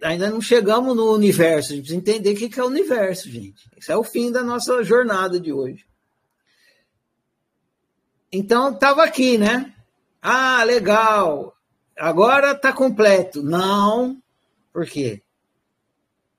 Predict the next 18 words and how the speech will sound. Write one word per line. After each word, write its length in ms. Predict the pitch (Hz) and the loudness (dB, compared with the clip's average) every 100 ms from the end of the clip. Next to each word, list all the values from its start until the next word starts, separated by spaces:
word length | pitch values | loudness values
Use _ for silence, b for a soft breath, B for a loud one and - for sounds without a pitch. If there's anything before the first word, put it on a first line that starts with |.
| _ _ _ _ | _ _ _ _
O 40 | |
que 120 | 185 | -12
que 80 | 185 | -4
tá 140 | 220 | -2
faltando? 540 | 202 196 170 156 139 123 123 _ _ _ _ | 0 0 0 -4 -6 -10 -14 _ _ _ _
Não 200 | 208 269 | -4 -2
tem 580 | 202 254 294 311 311 - _ _ | 4 6 6 2 -4 -8 _ _
o 160 | 269 285 | 0 2
objeto. 760 | 277 294 196 226 254 - - - _ _ _ _ _ _ _ _ - | 2 2 2 2 -2 -6 -20 -20 _ _ _ _ _ _ _ _ -6
Não 140 | 240 | -4
tem 240 | 240 269 302 | 4 4 6
o 60 | |
observado. 800 | 285 277 - 226 190 165 139 127 _ _ _ _ _ _ _ _ _ _ _ _ _ _ _ | 2 0 2 2 2 0 -2 -6 _ _ _ _ _ _ _ _ _ _ _ _ _ _ _
Não 160 | 185 208 | -10 -2
tem 240 | 262 302 | 0 0
o 80 | 262 | 0
mundo 380 | 226 233 226 190 | 2 2 2 0
externo. 680 | 180 - 165 139 117 110 | 0 -2 -2 -2 -6 -10